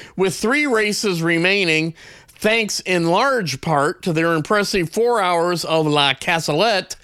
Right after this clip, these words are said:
victory. This year, Simpson also captured sports car victories at imsa's twelve Hours of Sebring race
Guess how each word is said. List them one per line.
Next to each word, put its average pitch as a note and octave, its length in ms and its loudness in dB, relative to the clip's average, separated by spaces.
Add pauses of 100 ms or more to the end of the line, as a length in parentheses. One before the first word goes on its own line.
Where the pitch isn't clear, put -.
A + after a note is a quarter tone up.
(180)
victory. D3 580 -4 (920)
This G3 480 -2
year, F3 280 0
Simpson G#3 440 0
also F#3 340 0
captured D#3+ 520 0
sports A3+ 380 -2
car G3+ 260 2
victories D#3+ 500 -2
at C#3+ 100 0
imsa's D#3 360 -2
twelve A#3 320 0
Hours F#3 380 0
of C3 100 -2
Sebring F#3+ 560 0
race C3+ 460 -2